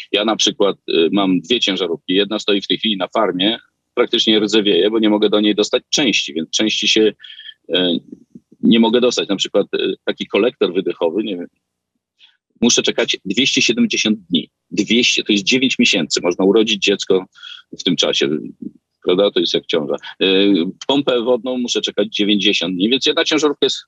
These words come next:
kompletnie, mój kolega, który jeździł dla mnie, stracił pracę, e, dlatego że ja nie mogę utrzymać sprzętu s-, w sprawności. Tą ciężarówką, którą tu dojechałem, no to mój kolega far-, farmer z Alberty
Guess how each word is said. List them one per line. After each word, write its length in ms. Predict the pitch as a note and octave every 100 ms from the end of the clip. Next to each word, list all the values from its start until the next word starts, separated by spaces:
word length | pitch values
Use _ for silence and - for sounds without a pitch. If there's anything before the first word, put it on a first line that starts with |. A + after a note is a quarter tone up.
| _
kompletnie, 600 | C3+ C#3 B2+ A#2+ A2+ G#2+ _ - -
mój 160 | C3
kolega, 420 | C#3 C3 C#3 G#2 G#2
który 200 | A2 A2+
jeździł 320 | A#2+ G2+ F#2
dla 180 | G2+ E2
mnie, 160 | F#2
stracił 400 | - C3+ C3+ C3
pracę, 460 | - F2+ - G2+ A#2 _ - - - _ _
e, 240 | G#2 A2+ A#2+
dlatego 340 | C3 B2+ B2
że 100 | B2+
ja 80 | C3
nie 100 | C#3
mogę 180 | C3 B2+
utrzymać 380 | B2+ B2 B2
sprzętu 680 | - - B2 G#2+ F#2 E2+ - - -
s-, 160 | - - - C#2+ -
w 60 | -
sprawności. 960 | - G#2 F2+ E2+ C#2+ - G2+ G#2 G2+ -
Tą 160 | C3 C#3
ciężarówką, 500 | C3+ A2 B2 - A#2+
którą 200 | A#2+ A#2
tu 160 | A#2
dojechałem, 600 | G#2+ A2+ G#2+ G2+ F#2 A2+
no 120 | A#2+ A2
to 220 | A2 A2
mój 240 | A2 A#2+ B2
kolega 340 | A#2 A#2 A2
far-, 300 | G#2 G#2+ G#2 - _
farmer 480 | A#2 G#2+ G2 G2 F#2
z 80 | G2+
Alberty 560 | G2 F2+ E2 - G2